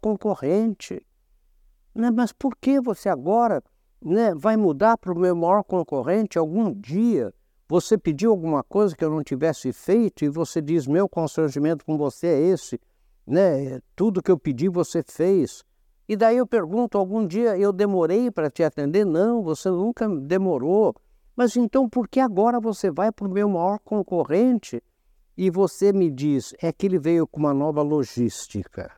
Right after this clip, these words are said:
e distribuição, uma nova forma de pagamento,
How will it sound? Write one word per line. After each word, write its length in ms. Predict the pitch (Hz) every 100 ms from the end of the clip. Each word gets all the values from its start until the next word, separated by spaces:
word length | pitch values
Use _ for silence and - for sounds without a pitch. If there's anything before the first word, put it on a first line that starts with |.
| _
e 80 | 127
distribuição, 1080 | 117 120 - 127 110 113 - - 98 - - _ _ _ _ _ _ _ _ _
uma 220 | - 139 143
nova 320 | 151 151 156
forma 480 | - 156 151 139 139
de 80 |
pagamento, 1080 | 131 139 139 139 117 123 123 107 - - 92